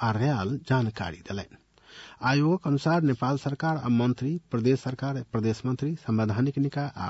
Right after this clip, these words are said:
ओकर पदाधिकारी, नेपाल सरकार, प्रदेश सरकारक निकाय, ओहि के पदाधिकारी, स्थानीय कार्यपालिका, ओकर सदस्य,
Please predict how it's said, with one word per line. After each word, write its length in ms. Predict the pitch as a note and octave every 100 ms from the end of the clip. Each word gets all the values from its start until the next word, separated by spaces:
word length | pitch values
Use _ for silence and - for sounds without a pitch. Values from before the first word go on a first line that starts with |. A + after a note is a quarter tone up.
| -
ओकर 280 | - - A2
पदाधिकारी, 680 | A2 G#2+ G#2 G#2+ B2 B2+ A3 - - - -
नेपाल 320 | A2+ A2+ A#2+
सरकार, 440 | B2+ C#3+ C#3+ D#3 E3+ -
प्रदेश 320 | A2 A2+ B2+
सरकारक 480 | - B2 A2 A2 A2
निकाय, 360 | A2+ - C#3+ - - -
ओहि 100 | A#2+
के 140 | B2+
पदाधिकारी, 680 | A#2 F#2+ G2 G2+ A#2+ C3 F#3+ C3
स्थानीय 420 | - - C3+ D3
कार्यपालिका, 680 | - F2 - A2 A#2+ - F#3+ -
ओकर 220 | A#2 A#2 G2
सदस्य, 420 | - G#2 E3